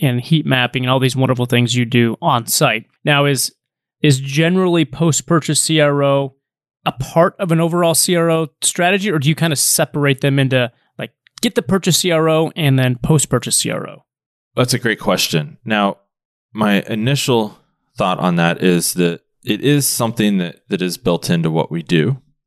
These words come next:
Speaker 2: at The Good, and it should be part of a full conversion optimization. But it is a graduate level step. What I mean by that is if you haven't gotten into college and completed those courses of just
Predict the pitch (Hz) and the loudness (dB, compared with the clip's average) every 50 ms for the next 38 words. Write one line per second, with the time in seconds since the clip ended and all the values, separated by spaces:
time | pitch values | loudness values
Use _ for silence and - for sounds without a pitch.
0 | _ _ - 92 - - 101 87 92 92 92 104 123 131 - - - - 92 92 | _ _ -10 -8 -4 -4 -4 -2 0 2 2 2 2 0 -4 -6 -6 -2 0 0
1 | 90 87 87 - - 87 - - - 110 110 104 - 110 98 - - - 95 95 | 2 0 0 -2 -2 -2 0 0 2 0 0 0 0 -2 -2 -2 -2 0 2 2
2 | 95 92 90 85 90 82 - - - 98 90 87 85 - - 82 80 87 85 85 | 4 2 2 0 -2 -4 -4 -2 0 2 2 2 0 -2 -6 -4 -2 0 0 0
3 | 82 82 82 78 78 - - 80 78 76 76 - 78 76 76 - - - - - | 0 0 0 -2 -2 -2 -4 -4 -4 -2 -2 0 0 0 -2 -4 -8 -14 -18 -20
4 | _ _ _ _ _ _ _ _ _ - 117 101 98 98 - _ _ _ _ _ | _ _ _ _ _ _ _ _ _ -4 -2 0 0 0 -2 _ _ _ _ _
5 | - - 113 101 98 - 113 123 123 117 120 113 - - 90 87 90 87 - 92 | -4 -2 -2 -2 0 0 0 0 0 0 -4 -4 -4 -2 0 0 0 0 0 0
6 | 85 - - 78 87 82 76 82 80 78 - _ _ _ _ _ _ _ _ - | -2 -2 -2 -2 -2 -2 -2 -4 -6 -8 -12 _ _ _ _ _ _ _ _ -6
7 | - - - - - - _ - - _ _ _ - - 87 87 90 98 107 107 | -4 -2 0 0 -2 -2 _ -14 -20 _ _ _ -2 0 0 0 2 0 0 0
8 | 98 101 98 85 95 92 87 87 85 - - - - 90 - - - 95 90 82 | 0 0 0 2 0 0 2 0 0 0 -2 -2 -2 -4 -2 -2 -2 -2 -2 -2
9 | 107 123 123 127 135 135 123 - - 113 101 98 - 95 95 90 87 82 - - | -2 -2 0 0 0 -2 -2 -4 -4 -2 -2 0 0 0 0 0 -2 -2 -2 0
10 | 98 87 85 82 80 78 - - - - - 82 82 - - - - 127 123 95 | 2 2 2 2 0 -2 -4 -6 -12 -12 -14 -14 -16 -16 -10 -4 -2 -2 0 0
11 | 90 85 92 85 - - - 104 95 92 - - 87 78 - - 85 80 - - | 0 0 0 0 -2 -2 -2 0 0 0 0 0 -2 -2 -2 -4 -4 -4 -4 -6
12 | 92 - - | -6 -8 -10